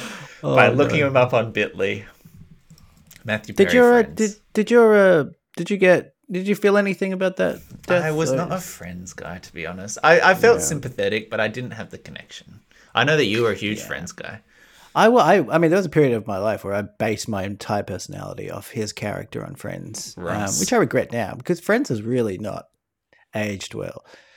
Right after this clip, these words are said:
Speaker 2: Mm.
Speaker 1: in the same way that Seinfeld has. But,
Speaker 2: Mm.
Speaker 1: um, I don't, I think it was a very, it's, it's just, it's just,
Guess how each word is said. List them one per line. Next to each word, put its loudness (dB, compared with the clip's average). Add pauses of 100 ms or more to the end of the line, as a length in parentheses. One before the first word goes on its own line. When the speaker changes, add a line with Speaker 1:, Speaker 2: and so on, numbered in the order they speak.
(260)
Speaker 2:
Mm. -10
Speaker 1:
in -2
the 0
same 2
way 2
that -8
Seinfeld 0
has. -8
But, -2
Speaker 2:
Mm. -8
Speaker 1:
um, 0
I 0
don't, -2
I 2
think -2
it 0
was -2
a -6
very, -10 (880)
it's, 4
it's 6
just, 2
it's -4
just, -2